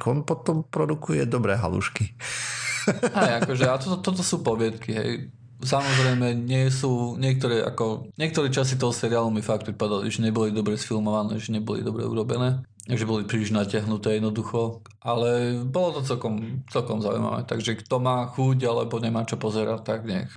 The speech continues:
Speaker 2: Toto je nejaké také ma-, moje malilinké odporúčanie, lebo ako hovorím, nie je to, nie je to, nie je to Rick and Morty jednoducho.
Speaker 1: Bú.
Speaker 2: No jo, takže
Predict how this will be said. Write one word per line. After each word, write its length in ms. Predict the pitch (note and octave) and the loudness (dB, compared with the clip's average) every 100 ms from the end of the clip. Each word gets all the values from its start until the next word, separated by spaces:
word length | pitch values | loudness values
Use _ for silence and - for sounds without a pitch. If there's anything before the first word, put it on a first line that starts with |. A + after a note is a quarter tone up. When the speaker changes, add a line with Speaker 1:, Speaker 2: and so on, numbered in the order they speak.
| - | -10
Speaker 2:
Toto 260 | - A#2 A2+ | -6 -2 0
je 80 | |
nejaké 320 | A2+ A#2 - - | 2 0 -2 -6
také 160 | - | -2
ma-, 380 | A2 A2 A2 A2+ | 0 2 2 0
moje 320 | A#2+ A#2 A2+ | 2 2 2
malilinké 880 | A2+ A#2 B2+ C3+ C3+ C#3 C3+ C3 C3 | 0 2 2 2 2 4 4 4 4
odporúčanie, 640 | A#2+ A#2 - A#2+ A2+ B2 A2+ | 0 0 -4 -6 -4 -2 0
lebo 300 | A2+ A2+ A2+ | -2 -2 -4
ako 160 | A#2+ A2+ | -4 -4
hovorím, 260 | A2+ A#2+ A#2 | -2 -2 -2
nie 120 | B2 | -4
je 100 | B2 | -4
to, 100 | A#2 A#2+ - | -6 -8 -10
nie 160 | - B2 | -6 -6
je 80 | B2 | -4
to, 100 | B2 - - - - - | -6 -6 -20 -20 -20 -4
nie 100 | C3 | 0
je 80 | B2+ | 2
to 100 | B2 | 2
Rick 220 | A#2+ A#2+ | 2 2
and 80 | A2 | 2
Morty 400 | G#2+ G#2+ G#2+ A2+ | 2 0 -2 -4
jednoducho. 480 | A2 A2 A#2+ A2+ - - | -2 -4 -6 -6 -8 -6
Speaker 1:
Bú. 300 | - A#2 G2+ G2 - - | 0 2 2 0 -8 -18
Speaker 2:
No 160 | - D3+ | -4 0
jo, 240 | D3 C3 B2+ - - - - - | 2 4 2 -2 -14 -16 -18 -4
takže 280 | C#3 C#3 | 0 2